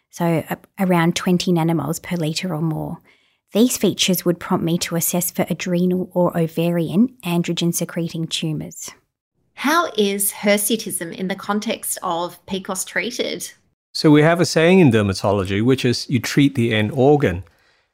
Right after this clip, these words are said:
Speaker 3: And here the end organ is the terminal hair follicle. Apart from anti-androgens, we have a variety of ways of removing hair, and these include shaving, plucking, electrolysis, and sometimes even bleaching.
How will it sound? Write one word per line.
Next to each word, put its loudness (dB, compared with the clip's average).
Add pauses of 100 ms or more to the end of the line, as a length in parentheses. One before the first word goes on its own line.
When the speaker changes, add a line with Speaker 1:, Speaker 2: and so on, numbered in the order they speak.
(220)
Speaker 3:
And 6
here 8
the 4
end 4
organ 4
is 0
the -2
terminal 4
hair 0
follicle. -4 (600)
Apart 2
from 2
anti-androgens, 0
we 0
have 0
a -4
variety 2
of 0
ways 0
of -8
removing -2
hair, 0 (560)
and 0
these 4
include -2
shaving, 4 (280)
plucking, 0 (260)
electrolysis, 0 (400)
and -2
sometimes 0
even -2
bleaching. -2